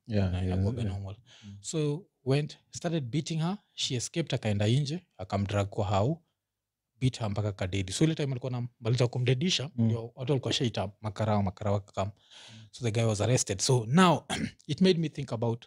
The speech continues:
Speaker 2: school leaving certificates.
Speaker 1: Mm.
Speaker 2: <clears throat> Do you, do you believe school leaving certificates zinaweza portray someone's character?
Speaker 1: Mm, <clears throat> I'm not sure 'cause I'm, I've never looked at mine.
Speaker 2: Mm.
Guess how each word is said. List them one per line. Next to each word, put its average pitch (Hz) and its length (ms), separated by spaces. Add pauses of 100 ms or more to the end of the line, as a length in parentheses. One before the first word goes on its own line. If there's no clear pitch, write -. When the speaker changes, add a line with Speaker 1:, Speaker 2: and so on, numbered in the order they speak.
(100)
Speaker 2:
school - 400
leaving 127 420
certificates. - 800
Speaker 1:
Mm. 101 300 (480)
Speaker 2:
<clears throat> - 600 (440)
Do 131 160
you, 254 220 (140)
do 180 160
you 247 60
believe 214 240
school - 280
leaving 160 240
certificates 139 540
zinaweza 113 540 (160)
portray 107 460 (920)
someone's 123 400
character? 98 400 (960)
Speaker 1:
Mm, 165 560 (360)
<clears throat> - 800
I'm 143 240
not 170 220 (160)
sure - 340
'cause 131 260
I'm, 143 200
I've 127 420
never 143 260
looked 120 240
at 101 140
mine. 110 460 (220)
Speaker 2:
Mm. 120 200